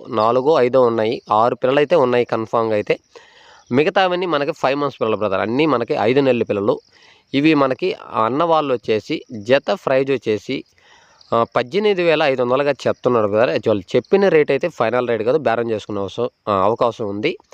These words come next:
ఇంకా పోతే వచ్చి అన్న వాళ్ళ లైవ్ వెయిట్‌తో కూడా ఇస్తా అని చెప్పాడు బ్రదర్. ఇక్కడ వచ్చేసి మనకి లైవ్ వెయిట్‌తో కావాలన్నా ఇస్తా అంటాడు.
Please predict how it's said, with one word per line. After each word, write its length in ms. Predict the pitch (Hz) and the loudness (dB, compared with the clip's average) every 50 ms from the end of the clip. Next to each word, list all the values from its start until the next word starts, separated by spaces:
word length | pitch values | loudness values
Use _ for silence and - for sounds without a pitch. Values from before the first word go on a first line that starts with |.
| - _ _ _ _ _ _ _ | -20 _ _ _ _ _ _ _
ఇంకా 160 | 147 151 175 | 0 0 0
పోతే 280 | 156 143 175 202 - 220 | 0 2 -2 0 0 2
వచ్చి 260 | 190 175 160 - 208 160 | 2 2 2 2 0 0
అన్న 200 | 123 139 160 185 | 0 0 0 -2
వాళ్ళ 180 | 180 165 143 | 0 0 0
లైవ్ 300 | 117 110 117 127 165 185 | -2 -2 0 -2 0 0
వెయిట్‌తో 300 | 208 214 202 196 - 190 170 | 0 -2 -2 -2 0 0 0
కూడా 160 | 165 175 165 | 2 2 0
ఇస్తా 220 | 147 - - - 131 | 0 0 0 0 0
అని 160 | 123 113 107 | 0 -2 -4
చెప్పాడు 260 | 110 98 - 107 104 | -6 -4 -4 -6 -4
బ్రదర్. 260 | 87 104 98 95 - - | -4 -4 -4 -4 -6 -8
ఇక్కడ 260 | - 117 - 151 143 | -14 -4 -2 0 0
వచ్చేసి 320 | 139 - - 175 160 - 160 | 0 2 2 2 2 2 0
మనకి 300 | 127 123 127 - - 143 | 0 0 -2 -2 -4 -4
లైవ్ 260 | 113 110 117 135 151 | 0 2 2 2 4
వెయిట్‌తో 360 | 165 165 156 - - 151 151 | 4 2 2 2 0 -2 -2
కావాలన్నా 520 | - - 127 123 127 127 127 117 131 147 | 0 0 2 2 2 2 0 -2 -4 -4
ఇస్తా 240 | 143 113 - _ 127 | -6 -6 -4 _ -4
అంటాడు. 320 | 107 104 101 101 104 117 | -2 -2 -4 -4 -4 -4